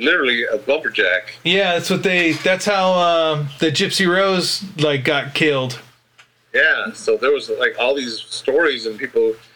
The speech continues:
Speaker 1: you know, just, like, going to dances and stuff, and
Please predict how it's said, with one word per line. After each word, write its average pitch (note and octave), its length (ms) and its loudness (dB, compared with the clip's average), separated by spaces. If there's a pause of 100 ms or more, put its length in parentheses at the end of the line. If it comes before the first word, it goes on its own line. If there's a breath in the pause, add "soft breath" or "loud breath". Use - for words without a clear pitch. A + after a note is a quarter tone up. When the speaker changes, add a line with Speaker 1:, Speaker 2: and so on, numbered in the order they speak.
(160 soft breath)
Speaker 1:
you A#2+ 180 2
know, A2 220 0 (360)
just, - 180 -4
like, A2 160 0
going A2+ 180 0
to A2+ 160 2
dances A#2 600 -2
and G2+ 80 -10
stuff, A2 420 0
and F#2+ 140 -4